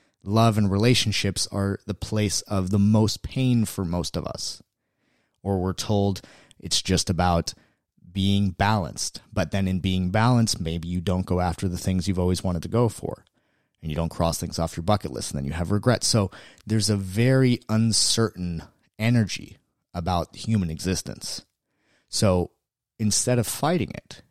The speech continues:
instead of thinking to yourself that uncertainty is a bad thing, realize that the whole future lies in uncertainty, and that all we can do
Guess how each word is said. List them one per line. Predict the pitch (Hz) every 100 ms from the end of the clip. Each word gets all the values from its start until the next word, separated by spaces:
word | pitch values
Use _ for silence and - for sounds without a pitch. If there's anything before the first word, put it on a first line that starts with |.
| -
instead | 101 -
of | 95
thinking | - 127 123 110
to | 92
yourself | 82 - 82 78
that | - -
uncertainty | 92 87 - 107 92 - 92
is | 78
a |
bad | 82 76 73 -
thing, | - 151 76 62 - _ _ _ _ _ _ -
realize | 101 135 131 76 57 - - - -
that | 90 -
the |
whole | - - 107 98 95
future | - 98 90 - 76
lies | 80 80 78 73
in | 82
uncertainty, | 80 - 78 - 76 - - - _ _ _ _ _ _ _ -
and | 92
that | 76
all | - 98 104
we | 110
can | - 95
do | 80 71